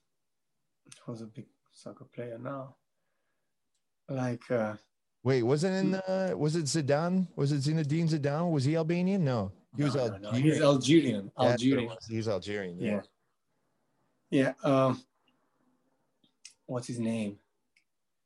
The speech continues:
Speaker 1: Shaqiri. Shaqiri is, like, a, he's Albanian,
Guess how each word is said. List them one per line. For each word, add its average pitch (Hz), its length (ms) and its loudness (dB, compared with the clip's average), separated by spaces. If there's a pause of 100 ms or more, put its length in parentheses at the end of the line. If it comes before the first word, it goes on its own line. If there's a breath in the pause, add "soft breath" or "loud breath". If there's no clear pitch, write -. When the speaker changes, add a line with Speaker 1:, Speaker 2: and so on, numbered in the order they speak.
Speaker 1:
Shaqiri. 190 760 0 (680)
Shaqiri 147 600 4
is, 135 100 2
like, 135 240 4
a, 135 100 2 (200)
he's 175 220 6
Albanian, 135 560 6